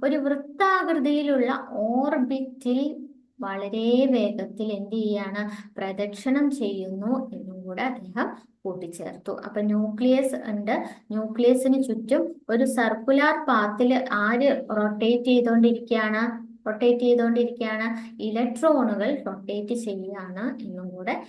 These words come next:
പറഞ്ഞു. ആ പ-, സർക്കുലർ പാത്ത്, വൃത്താകൃതിയിലുള്ള ആ ഒരു പാർട്ടിനെ എന്ത് അദ്ദേഹം വിളിച്ചു? ഓർബിറ്റ് എന്ന് വിളിച്ചു. ആ പാത്തിനെ ഓർബിറ്റ് എന്നും കൂടെ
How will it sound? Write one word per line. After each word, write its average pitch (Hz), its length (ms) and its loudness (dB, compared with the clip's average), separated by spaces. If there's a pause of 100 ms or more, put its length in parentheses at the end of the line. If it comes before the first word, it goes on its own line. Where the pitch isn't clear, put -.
(420)
പറഞ്ഞു. 202 560 0
ആ 269 180 0
പ-, 233 280 0
സർക്കുലർ 277 580 2
പാത്ത്, 208 340 -4
വൃത്താകൃതിയിലുള്ള 247 1160 2
ആ 226 260 0
ഒരു 240 100 2
പാർട്ടിനെ 226 840 -2
എന്ത് 208 220 -4
അദ്ദേഹം 208 560 -6
വിളിച്ചു? 214 480 -4 (260)
ഓർബിറ്റ് 202 760 0
എന്ന് 190 260 -6
വിളിച്ചു. - 340 -12 (160)
ആ 214 40 -4
പാത്തിനെ 208 600 -2 (420)
ഓർബിറ്റ് 196 640 -2
എന്നും - 260 -8
കൂടെ 202 280 -6